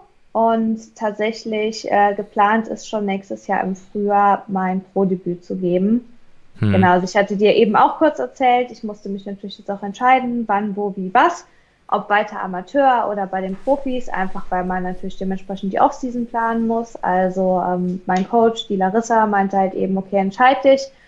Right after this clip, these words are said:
Speaker 1: Amateur oder Profi.“ Und sie meinte halt eben auch, „Okay, wir tendieren zum Profidebüt“, einfach weil es halt eben jetzt wieder in den Aufbau geht und ich darf halt eben bei den Profis zum Glück mehr Muskulatur mitbringen, ähm, und deswegen jetzt auch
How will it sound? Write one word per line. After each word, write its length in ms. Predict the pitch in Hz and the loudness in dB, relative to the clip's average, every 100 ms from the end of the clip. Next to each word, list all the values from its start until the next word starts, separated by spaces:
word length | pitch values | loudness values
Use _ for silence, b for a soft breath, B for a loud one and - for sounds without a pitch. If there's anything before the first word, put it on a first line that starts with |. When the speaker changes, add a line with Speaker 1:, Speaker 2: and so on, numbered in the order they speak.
| b b | b b
Speaker 1:
Amateur 540 | 196 196 196 226 214 | 0 0 0 0 2
oder 200 | 196 196 | 2 -2
Profi.“ 600 | 196 - 302 311 294 277 | -2 2 2 2 2 2
Und 260 | 220 202 196 | 2 -2 -4
sie 80 | 208 | -4
meinte 320 | 190 196 196 | -2 -2 -2
halt 140 | 196 | -4
eben 140 | 202 196 | -4 -4
auch, 140 | 190 | -4
„Okay, 280 | 196 196 202 | -6 -8 -6
wir 120 | 196 | -4
tendieren 460 | 196 208 190 190 190 | -4 -4 0 0 -2
zum 260 | 196 196 - | -4 -8 -2
Profidebüt“, 760 | - 269 269 226 226 226 233 247 B B B | 4 4 2 -2 -2 0 0 0 B B B
einfach 320 | 190 196 196 - | 0 2 0 0
weil 200 | 180 185 | 2 2
es 80 | 190 | -2
halt 140 | 190 | -4
eben 180 | 196 185 | -4 -4
jetzt 240 | 180 180 | -6 -8
wieder 180 | 196 185 | -6 -2
in 100 | 180 | -2
den 60 | 180 | 2
Aufbau 380 | 254 247 240 214 | 0 2 -2 -4
geht 360 | 220 220 226 | -4 -2 -2
und 140 | 214 185 | -4 -8
ich 140 | 185 | -6
darf 220 | 190 180 | -6 -4
halt 160 | 190 202 | -8 -8
eben 420 | 185 180 185 185 - | -6 -4 -6 -6 -6
bei 100 | 185 | -2
den 220 | 196 196 | -2 -2
Profis 300 | 214 - - | -8 -10 -12
zum 140 | 208 | -10
Glück 300 | 196 233 233 | 0 0 0
mehr 200 | 226 240 | 2 4
Muskulatur 640 | 247 247 - 226 214 - 240 | 4 2 -2 -4 -6 -4 -4
mitbringen, 760 | 226 226 - 214 220 226 220 | -4 -6 -8 -4 -2 -2 -2
ähm, 440 | - 185 190 196 185 | 0 4 4 2 -2
und 300 | 196 185 - | -6 -8 -6
deswegen 420 | 190 - 185 180 | -8 -6 -6 -4
jetzt 240 | 175 175 - | -6 -6 0
auch 300 | 170 175 | 2 2